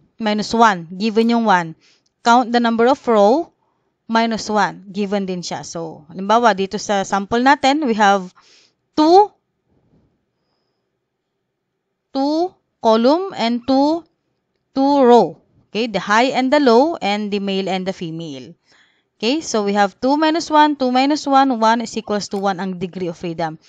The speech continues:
And based from the book, mayroon tayong libro, or makikita nyo rin siya sa internet, may mga child distribution table doon, that one corresponds to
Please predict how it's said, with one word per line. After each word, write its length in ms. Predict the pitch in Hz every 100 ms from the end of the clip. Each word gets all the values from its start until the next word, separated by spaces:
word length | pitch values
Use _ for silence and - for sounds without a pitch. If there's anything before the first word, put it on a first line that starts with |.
| _ _ _ -
And 320 | 320 302 254
based 320 | 302 330 -
from 400 | 269 262 254 254 _ _ _ _
the 160 | 233 220
book, 480 | 311 370 - - _ _ _ _
mayroon 320 | - 247 247 269
tayong 400 | 247 240 240 247
libro, 320 | 220 233 233
or 160 | 285
makikita 480 | 302 285 302 294 311
nyo 80 | 302
rin 160 | 302 285
siya 160 | 294
sa 80 | 269
internet, 640 | 269 269 233 214 185 170 _
may 160 | 226 226
mga 400 | 226 220 220 214
child 160 | 240
distribution 720 | 214 - 226 214 220 226 220 220 - - - _
table 320 | 233 226 226 214
doon, 480 | 185 156 147 160 _ _ _ _
that 240 | 214 214 - _ _ -
one 480 | 254 339 294 285 - _
corresponds 800 | 254 254 - 277 254 254 - -
to 400 | 247 226 226 240